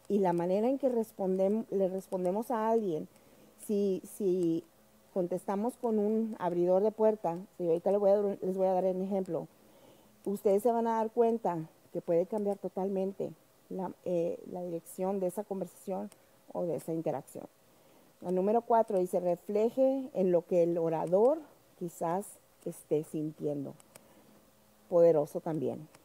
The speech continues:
Una respuesta que reflexiona lo que la persona es, nos quiere tran-, transmitir y que entendemos, que tenemos comprensión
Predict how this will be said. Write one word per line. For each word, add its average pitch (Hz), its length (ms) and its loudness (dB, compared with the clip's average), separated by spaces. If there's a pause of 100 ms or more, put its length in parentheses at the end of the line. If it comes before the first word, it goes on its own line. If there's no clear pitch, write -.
(180)
Una 240 260 6
respuesta 240 680 0 (580)
que 196 100 2
reflexiona 185 960 -2
lo 165 200 0
que 175 100 0
la 165 100 0
persona 190 440 -4
es, 226 80 -4 (100)
nos 185 260 -4
quiere 196 260 2
tran-, 185 280 -6 (360)
transmitir 180 800 0
y 208 100 -2
que - 140 0
entendemos, 180 720 2
que 185 120 -6
tenemos 185 400 0
comprensión 185 840 0